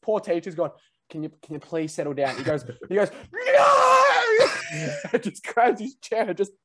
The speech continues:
Speaker 1: throws it at her.
Speaker 2: Marijuana.
Speaker 1: She's gone, and she's gone, "Everyone evacuates."
Speaker 2: Okay, well, his mother certainly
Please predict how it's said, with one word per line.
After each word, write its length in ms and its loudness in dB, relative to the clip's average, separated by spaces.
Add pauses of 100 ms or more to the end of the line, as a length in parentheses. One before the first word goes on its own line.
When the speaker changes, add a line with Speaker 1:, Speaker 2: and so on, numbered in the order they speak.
Speaker 1:
throws 360 0
it 80 -4
at 320 -6
her. 100 -6 (1900)
Speaker 2:
Marijuana. 220 -6
Speaker 1:
She's 240 0
gone, 180 0
and 200 -6
she's 180 -6
gone, 160 -4
"Everyone 220 -4
evacuates." 1000 -12 (260)
Speaker 2:
Okay, 280 -6
well, 420 -6 (340)
his 200 -12
mother 320 -4
certainly 520 -8